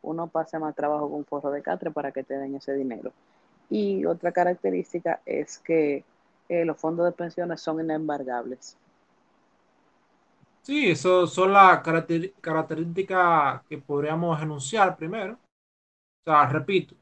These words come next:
Speaker 2: o sea, los fondos acumulados de la, en la cuenta de capitalización individual son propiedad exclusiva del trabajador. O sea, que usted, el que usted escuche diciéndole que no, que solo tienen ahí guardado, eso no es de uno,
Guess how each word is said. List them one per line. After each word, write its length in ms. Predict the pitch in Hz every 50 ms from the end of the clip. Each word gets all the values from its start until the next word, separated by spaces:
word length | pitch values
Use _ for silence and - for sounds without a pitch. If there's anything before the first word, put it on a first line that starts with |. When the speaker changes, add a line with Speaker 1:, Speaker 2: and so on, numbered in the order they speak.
| _ _
Speaker 2:
o 40 |
sea, 180 | - 139 135 139
los 180 | 139 135 135 131 - _ _ _
fondos 340 | - 175 202 214 226 233 226
acumulados 1120 | 226 220 220 - 185 170 165 156 151 151 151 151 151 139 131 120 131 160 160 - _ _ _ _ _ -
de 160 | 143 147 147
la, 320 | 143 143 143 139 - - -
en 180 | 156 147 143 147
la 180 | 139 135 135
cuenta 420 | 135 147 160 180 196 208 - 214 208
de 120 | 190 185
capitalización 800 | - 165 156 - 139 - 135 131 127 127 131 - - 143 147 160
individual 640 | 165 165 165 160 170 170 175 180 185 170 175 180 - _ _ _ _ _ _
son 520 | - - - 160 170 180 190 208 208 208
propiedad 680 | 202 214 208 202 - 170 165 160 160 165 175 180 190 196
exclusiva 500 | 190 - - 165 151 131 135 160 165 170
del 80 | 170 160
trabajador. 680 | 165 165 160 160 165 170 180 190 190 185 185 156 127
O 480 | 127 - _ _ _ _ _ _ _ _
sea, 140 | 156 151 135
que 100 | - 151
usted, 300 | 143 143 185 196 196 220
el 120 | 196 170
que 80 | 160 185
usted 180 | 196 - 277 277
escuche 340 | 277 - 285 285 285 269
diciéndole 520 | 240 214 165 - 214 202 202 196 185 180 170
que 140 | - 170 175
no, 260 | 220 254 285 285 269
que 120 | 240 214
solo 320 | - 226 226 226 226 220 220
tienen 240 | 226 220 220 202
ahí 140 | 196 202 214
guardado, 720 | 214 190 175 165 160 196 226 240 240 240 233 226 214 196 196
eso 180 | 190 - 202 196
no 120 | 190 190
es 40 | 185
de 120 | 185 180
uno, 380 | 196 220 233 233 226 220 -